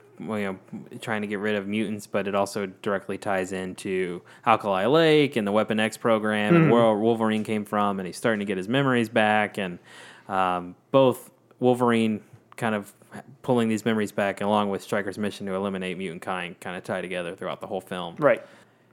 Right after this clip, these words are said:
Speaker 1: It's fine.
Speaker 2: I like this movie a lot.
Speaker 1: It's pretty good.
Speaker 2: The, the, the opening sequence with the Nightcrawler
Speaker 1: It's the best m-, scene in all of X-Men.
Speaker 2: It, it is the best scene in all of X-Men, and it's the best use of Nightcrawler, and man, they waste him for the rest of this movie.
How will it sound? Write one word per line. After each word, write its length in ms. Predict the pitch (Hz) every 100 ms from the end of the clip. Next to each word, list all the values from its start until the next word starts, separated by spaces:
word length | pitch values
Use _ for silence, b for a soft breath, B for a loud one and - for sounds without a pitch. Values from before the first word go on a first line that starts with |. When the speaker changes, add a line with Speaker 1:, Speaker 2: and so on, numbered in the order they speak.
| _ -
Speaker 1:
It's 160 | 147
fine. 320 | - 82 80 B B B -
Speaker 2:
I 120 | 320
like 180 | 339 330
this 160 | 175
movie 180 | 139 131
a 80 | 120
lot. 180 | 117 113
Speaker 1:
It's 160 | 165
pretty 200 | - 131
good. 260 | 95 90 92
Speaker 2:
The, 200 | 156 170
the, 300 | 165 180 185
the 140 | 165 190
opening 300 | 220 220 208
sequence 440 | - 196 196 175
with 100 | 147
the 60 | 139
Nightcrawler 460 | 139 151 - 165 156
Speaker 1:
It's 80 | 160
the 80 |
best 320 | 120 127 120 -
m-, 120 | 113 _
scene 300 | - 117 107
in 140 | 101 98
all 160 | 98
of 80 | 95
X-Men. 320 | 95 - 190
Speaker 2:
It, 120 | 170
it 180 | 180 170
is 180 | 170 139
the 80 | 139
best 240 | 147 151
scene 160 | 170 151
in 40 |
all 140 | 147 139
of 100 | 135
X-Men, 400 | 139 139 139 131
and 160 | 139 151
it's 80 |
the 80 | 147
best 260 | 139 139 143
use 140 | 135
of 80 | 127
Nightcrawler, 560 | 127 127 139 127 127 127
and 160 | 131
man, 180 | 151 151
they 120 | 139
waste 300 | 135 135 135
him 80 | 131
for 120 | 131
the 100 | 123
rest 240 | 117 120 123
of 60 |
this 180 | 113 113
movie. 380 | 120 110 110